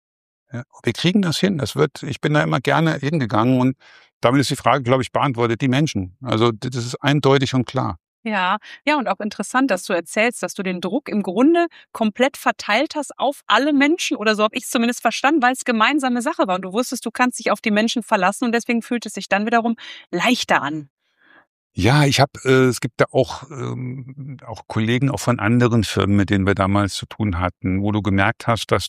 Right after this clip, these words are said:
Speaker 1: die, dass der Druck auf den Schultern lastet. Ich glaube, das hat was dann mit der Persönlichkeit zu tun, mit was bin ich für ein Mensch. Und ich bin so ein Mensch, ich kann ein Problem oder Ärger, äh, da regt sich meine Frau immer drüber auf, ich tu das abends in die Schublade, leg mich ins Bett und schlaf. Und morgens hol ich das wieder raus.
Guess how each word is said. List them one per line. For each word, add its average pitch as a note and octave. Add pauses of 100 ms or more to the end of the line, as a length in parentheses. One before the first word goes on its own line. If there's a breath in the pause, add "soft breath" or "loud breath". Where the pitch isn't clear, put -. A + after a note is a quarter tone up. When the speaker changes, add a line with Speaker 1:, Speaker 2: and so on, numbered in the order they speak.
(100)
Speaker 1:
die, A2+
dass G#2+
der G#2+
Druck -
auf -
den A2+
Schultern A#2
lastet. F#2
Ich -
glaube, C3+
das B2+
hat -
was B2
dann A#2
mit A#2+
der A2+
Persönlichkeit A#2
zu A2
tun, B2+
mit A#2
was G#2+
bin A#2
ich B2
für -
ein G2+
Mensch. G#2+ (560 loud breath)
Und B2+
ich C3
bin E3+
so A#2+
ein G2+
Mensch, A2
ich B2+
kann C3
ein C#3
Problem B2
oder A#2
Ärger, D3 (580 soft breath)
äh, A#2+
da A#2+
regt A#2
sich A2
meine G#2
Frau D3
immer D#3
drüber C3+
auf, B2+
ich A#2
tu D#3
das D3
abends C3+
in B2+
die A#2
Schublade, D3
leg C3
mich C3
ins A#2
Bett C#3
und C3
schlaf. G#2
Und A#2
morgens D3
hol D#3+
ich C#3
das C#3+
wieder C3+
raus. G#2+